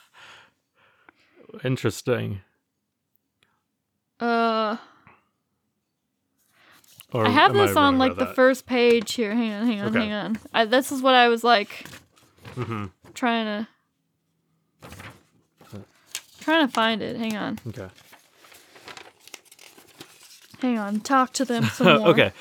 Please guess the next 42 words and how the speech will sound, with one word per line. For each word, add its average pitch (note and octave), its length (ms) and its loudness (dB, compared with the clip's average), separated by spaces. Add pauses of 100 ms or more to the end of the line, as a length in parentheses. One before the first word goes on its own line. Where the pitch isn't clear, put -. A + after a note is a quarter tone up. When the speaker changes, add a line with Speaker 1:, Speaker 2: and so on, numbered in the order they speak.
(260)
Speaker 1:
So, B2+ 340 4 (300)
am C#3+ 160 -2
I, D#3 60 2 (320)
I D#3+ 60 -6
also D#3+ 240 0
have A2+ 100 2
a G#2 60 -2
thought G#2+ 260 0
about G#2+ 320 0
the, G2 340 -2
uh, - 40 -6 (180)
Speaker 2:
Okay, C4 200 0
wait. A3+ 180 2
This D4+ 120 2
is E4 80 -4
all E4+ 160 6
this B3+ 160 -2
says. - 340 -4 (360)
Another D#4+ 360 6
witness C#4 340 4
came C#4+ 260 6
forward B3 340 6
in A3+ 100 2
nineteen A#3+ 380 4
fifty-nine A#3+ 600 2
and A3 100 -2
reported D4+ 420 2
to C4+ 120 2
the, A3 200 0 (200)
to C4+ 120 0
the A3+ 80 2
police B3+ 400 -2
that A3 160 0
he D#4 260 6
and B3 140 2
three E4 220 2
others A3 320 2
had A3 160 -2
seen B3+ 220 4
a A#3 100 2
well-dressed C4+ 640 2
man G3+ 360 0